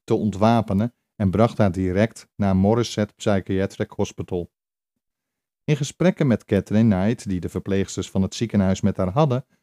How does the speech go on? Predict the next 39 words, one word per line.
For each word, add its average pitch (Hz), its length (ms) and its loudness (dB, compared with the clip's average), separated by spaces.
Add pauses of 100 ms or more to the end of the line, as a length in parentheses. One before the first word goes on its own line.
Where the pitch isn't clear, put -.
(140)
bleek 175 240 4
ze 123 100 0
het 101 200 2
plan 160 240 2
te 147 100 2
hebben 131 260 2
gehad 107 380 -2 (240)
om 113 160 2
de - 160 0
automonteur 123 680 0
van 98 180 0
het 90 180 -4
tankstation 143 560 -2
te 95 120 -12
vermoorden, 98 560 -4 (260)
aangezien 117 500 2
hij 98 280 2
de 139 140 0
auto 113 320 -2
van 101 160 -2
haar 92 160 -2
man 143 360 4
gerepareerd 92 720 -4
had, 104 280 -6 (440)
waardoor 117 480 2
David 98 400 -2
Kellet 90 420 -6 (200)
haar 98 180 -2
had 98 200 -8
kunnen 117 280 0
verlaten. 147 540 2 (920)
Vervolgens 139 800 2
had 107 200 -2
ze 104 280 -2
in 95 140 0
Queensland 123 600 0
eerst 160 280 2
haar 98 160 0
man 110 340 2